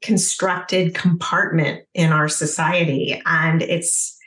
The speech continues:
it's quite the taboo not to engage. And I feel like we're all a bit of Robert De Niro in The Mission. And we're walking through life with this big bag of concrete crap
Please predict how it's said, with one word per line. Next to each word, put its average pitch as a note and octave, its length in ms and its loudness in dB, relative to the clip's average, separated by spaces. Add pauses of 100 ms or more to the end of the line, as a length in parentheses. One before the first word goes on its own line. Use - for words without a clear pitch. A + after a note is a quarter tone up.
(560)
it's G3 220 -2
quite G#3+ 360 -2
the A3+ 80 -2
taboo F#3+ 540 2
not D#3 320 2
to F3 180 2
engage. F#3 540 4
And E3+ 120 2
I E3 300 0
feel G#3+ 260 4
like D#3+ 420 0
we're D#3+ 380 2
all E3 480 2
a - 80 0
bit D#3+ 240 2
of D3 220 -2
Robert D#3 500 2
De G#3 80 2
Niro D#3 760 2 (280)
in E3 200 4
The G3+ 40 4
Mission. D#3 720 2 (640)
And G3 340 2 (120)
we're G3+ 180 2
walking A#3 640 2
through A3 460 4
life F3+ 400 0
with G#3 180 0
this G3 340 -2 (120)
big A#3+ 440 2
bag G3 520 2
of - 260 -2
concrete G#3 800 -2
crap - 560 -2